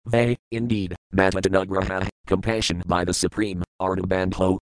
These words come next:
O friend of the suffering living entities, Kim, what is the difficulty,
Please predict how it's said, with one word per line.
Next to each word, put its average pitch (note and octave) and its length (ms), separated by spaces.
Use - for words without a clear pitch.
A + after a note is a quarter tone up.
O B2+ 160
friend A#2 320
of A2+ 160
the A2 80
suffering G#2+ 520
living G#2+ 340
entities, E2 600
Kim, A#2+ 200
what A2 260
is G#2+ 180
the G#2+ 80
difficulty, D#2+ 720